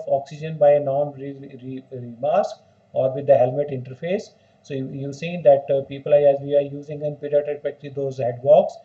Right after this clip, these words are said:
they are being recommended for oxygen supplementation. Physical barriers, teleconsultation, and, uh, absolute rot-, uh,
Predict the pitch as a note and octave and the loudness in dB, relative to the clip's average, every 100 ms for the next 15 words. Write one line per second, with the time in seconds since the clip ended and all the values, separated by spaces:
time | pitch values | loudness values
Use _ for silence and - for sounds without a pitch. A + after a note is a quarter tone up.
0 | _ _ _ B2 C3+ C3+ C3 C#3 C3+ C3 | _ _ _ 0 4 4 2 -8 -8 -8
1 | C3 C3+ C3 C3+ - B2+ B2 B2 - B2 | -6 -6 -4 -6 -2 0 2 0 -2 -14
2 | B2 B2+ C3 B2+ _ _ _ _ C#3 D3+ | -12 -10 -10 -12 _ _ _ _ 0 0
3 | C#3+ C#3 C3+ C3 B2+ G2 - _ _ _ | -2 -2 -2 -4 -4 -8 -12 _ _ _
4 | _ _ _ _ C3+ C3+ D3+ - D3+ D3+ | _ _ _ _ -12 -6 -2 6 8 8
5 | E3+ F#3+ F#3+ _ _ _ - C3+ D#3 D#3+ | 6 0 -2 _ _ _ 0 0 0 -6
6 | D#3+ E3+ E3 E3+ F#3 F#3 G3 - _ _ | -6 -6 -6 -8 -4 -4 -6 -12 _ _
7 | _ - B2+ C3+ C3+ C#3 C#3 - C#3 - | _ -10 -4 -4 4 8 8 6 -4 -6
8 | D#3 F3 E3+ D3 D3+ - - C#3+ - C3+ | -10 -12 -10 -10 -10 -10 -6 -6 -2 0
9 | C3 B2 | 2 2